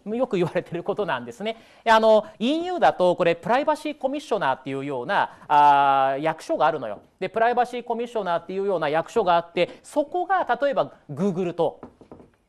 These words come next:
直接対決するとか、Facebookと直接対決して、で、えー、お前たちの情報の管理はなってないじゃないかみたいなことを言っていくっていう形を取るんです。だ、イーユーを代表するその個人情報の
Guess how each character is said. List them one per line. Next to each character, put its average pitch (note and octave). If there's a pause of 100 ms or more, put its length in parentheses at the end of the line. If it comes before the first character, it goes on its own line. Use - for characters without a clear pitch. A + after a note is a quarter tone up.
(120)
直 G3+
接 -
対 F#3
決 -
す D#3+
る D3
と C3
か、 - (200)
Facebook G3+
と E4
直 -
接 -
対 G#3
決 C3
し -
て、 -
で、 D#4
え F#3+
ー、 -
お G3
前 G3+
た F3
ち C#3+
の C3+
情 E3+
報 E3
の E3
管 E3+
理 C#3+
は B2
な E3
っ -
て E3+
な D#3+
い D#3
じ D3+
ゃ D#3
な C#3+
い D3+
か A#3+
み B3
た D4+
い D4+
な D4+
こ E4+
と F#4+
を -
言 D3+
っ C#3+
て -
い C#3
く D4
っ -
て -
い -
う F#3+
形 F3
を A3
取 E3
る B2+
ん A#2
で A2+
す。 G3+
だ、 F#3
イ -
ー D4+
ユ E4
ー -
を F#3+
代 G#3+
表 C#4+
す C#4+
る C4+ (300)
そ C4
の A#3+
個 G3+
人 A#3
情 C#4
報 A#3
の D#4